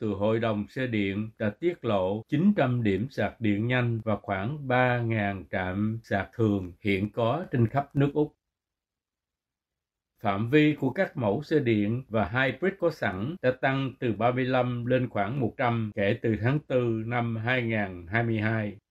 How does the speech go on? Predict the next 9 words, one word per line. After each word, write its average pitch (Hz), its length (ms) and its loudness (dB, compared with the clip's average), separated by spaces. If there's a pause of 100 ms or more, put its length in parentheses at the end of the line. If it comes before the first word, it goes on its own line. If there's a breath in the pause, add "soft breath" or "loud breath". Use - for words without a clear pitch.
(1800)
Các 160 200 -2
ưu 147 220 2
đãi 107 360 2
của 127 180 0
chính 170 200 0
phủ 110 500 0
gồm 110 400 2
giảm 101 320 0
thuế 147 400 2